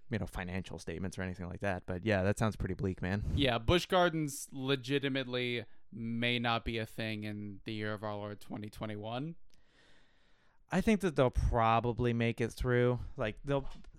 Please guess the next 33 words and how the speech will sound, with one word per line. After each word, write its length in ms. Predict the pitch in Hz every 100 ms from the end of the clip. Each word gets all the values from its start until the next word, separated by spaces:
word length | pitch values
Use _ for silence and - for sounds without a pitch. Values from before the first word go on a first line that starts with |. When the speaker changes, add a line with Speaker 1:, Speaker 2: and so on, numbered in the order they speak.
| 156
Speaker 1:
they'll 140 | 156
probably 320 | 156 165 147
be 140 | 123 117
able 160 | 113
to 60 | 104
get 180 | 101 -
some 100 | 101
credit 380 | - 110 101 101
and 100 | -
float 240 | 117 104
themselves. 720 | 110 104 117 107 104 - - - - - - - -
Uh, 380 | 92 90 90 92 - - - - -
Speaker 2:
I 40 |
mean, 60 | 117
Speaker 1:
but 100 | 101
Speaker 2:
I 40 |
don't, 200 | 143 165 -
I 120 | 139
don't 100 | 160
know. 140 | 160 117
They're, 220 | 123 135
they're, 220 | 143 139
they're 260 | 135 160 226
in 60 |
a 40 | 156
tight 260 | 175 160
spot. 440 | - 131 104 - - - - - - - - -
Speaker 1:
Yeah, 320 | 160 160 151 147 - - - - _ _ - - -
but 420 | 113 110 - - - - - - _ _ _ _ -
I 100 | 131
don't 100 | 110
know. 180 | 98 - - - - -
I 180 | - 139